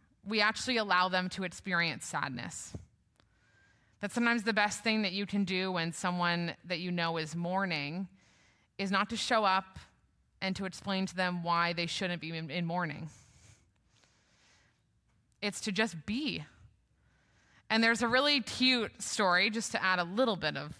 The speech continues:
light to the message this morning, that says, "One afternoon, a man came home from work and found two young girls from his neighborhood sitting on the steps of his building.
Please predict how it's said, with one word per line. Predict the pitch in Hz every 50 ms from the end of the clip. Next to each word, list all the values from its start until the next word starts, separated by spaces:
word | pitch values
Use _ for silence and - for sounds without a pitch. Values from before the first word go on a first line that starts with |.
| 156
light | 156 151 143 147 180 - - - - -
to | - 175
the | 165 160 156
message | 151 151 151 - - 165 160 160
this | 170 160 - -
morning, | 160 143 139 147 185 214 - _ _ _ _ _ _ _ _ _ _ - - _
that | - 226 220 -
says, | - 226 208 196 202
"One | 202 226 240 262 285 302
afternoon, | 277 - 240 247 254 - 247 226 214 208 196 180 170 175
a | 185
man | 185 190 190 214 226
came | - 247 233 214
home | 202 220 208 208 202
from | - 208 202
work | 185 170 160 170 - - - - _ - - - - - - - - -
and | 202 202 196
found | - 208 190 185 180 185 185
two | - - 262 269 285
young | 302 269 254 254 254 254
girls | 233 233 240 233 208 190 -
from | - 220 196
his | 208 202 185 170
neighborhood | 202 196 202 190 196 190 170 160 165
sitting | - - 220 208 220 208
on | 196 202
the | 202 202
steps | - - 208 185 175 - -
of | 208 185
his | 180 180 170
building. | - 180 175 170 160 139 117 101 170